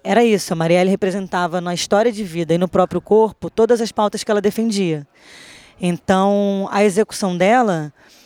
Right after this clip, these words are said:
atingiu muita gente. A população negra, que mais uma vez se viu a carne mais barata do mercado, sendo executada da forma que foi.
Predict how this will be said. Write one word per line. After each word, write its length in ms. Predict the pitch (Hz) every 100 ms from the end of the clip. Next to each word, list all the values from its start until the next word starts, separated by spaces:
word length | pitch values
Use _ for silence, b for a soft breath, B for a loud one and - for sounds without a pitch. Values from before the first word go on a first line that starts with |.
| b b b b _ -
atingiu 440 | - 220 170 269
muita 300 | 233 226 208
gente. 480 | 170 160 147 - - _ _ _ _ -
A 140 | 165
população 520 | 175 185 180 - 180
negra, 500 | 180 208 220 214 208
que 180 | - 196
mais 240 | 175 208 208
uma 160 | 208
vez 220 | 175 185
se 100 | -
viu 120 | 170 175
a 40 |
carne 240 | 185 175
mais 160 | 175 180
barata 360 | 180 175 170 170
do 100 | 165
mercado, 680 | 165 - 202 202 190 202
sendo 200 | 185 175
executada 440 | 170 165 - 170 151
da 80 |
forma 280 | 170 170 165
que 100 | -
foi. 420 | - 196 196 190